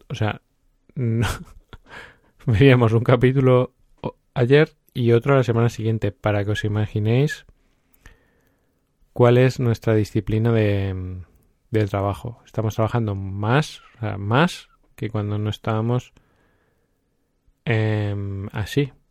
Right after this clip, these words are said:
De hecho, siempre, alguna vez, como mi mente estratégica se pone a pensar en futuros escenarios posibles, distópicos y peligrosos,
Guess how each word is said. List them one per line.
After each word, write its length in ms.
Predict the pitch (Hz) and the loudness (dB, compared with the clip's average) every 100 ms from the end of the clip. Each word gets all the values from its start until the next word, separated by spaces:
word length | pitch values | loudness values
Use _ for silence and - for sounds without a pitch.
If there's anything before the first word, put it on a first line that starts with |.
| _ 113 | _ -4
De 140 | 110 | -2
hecho, 340 | 107 156 156 - - _ _ | 0 -2 -4 -8 -20 _ _
siempre, 720 | - - - - 123 127 - | -20 -20 -12 -4 -4 -4 -6
alguna 320 | 120 104 117 | -4 -2 0
vez, 220 | 131 131 - | 2 0 -4
como 340 | 101 98 98 | -8 -4 -4
mi 120 | 95 | -4
mente 760 | 98 107 110 117 113 113 113 113 113 113 _ _ _ _ _ _ _ _ _ _ | -4 -2 2 2 4 2 2 0 -4 -8 _ _ _ _ _ _ _ _ _ _
estratégica 920 | 131 - - 101 120 - 104 87 85 _ _ _ _ _ _ _ _ _ | -6 -4 -4 0 0 0 -4 -4 -10 _ _ _ _ _ _ _ _ _
se 180 | - 107 | -8 -2
pone 160 | 104 107 | 0 2
a 40 | |
pensar 320 | 113 107 123 | 2 4 2
en 440 | 110 101 92 95 - _ _ _ - | 2 0 -4 -6 -12 _ _ _ -14
futuros 580 | - 107 104 110 113 | -6 -2 2 6 6
escenarios 720 | 127 - 110 110 110 110 - - - | 4 2 0 0 0 0 -4 -10 -6
posibles, 540 | 110 - 117 113 110 | -4 0 2 2 0
distópicos 680 | 101 98 - 110 107 107 107 104 | -2 -6 0 0 0 -2 -2 -2
y 420 | 101 98 98 98 | -2 0 0 0
peligrosos, 800 | 101 95 101 113 110 123 - | 0 2 4 4 2 -4 -6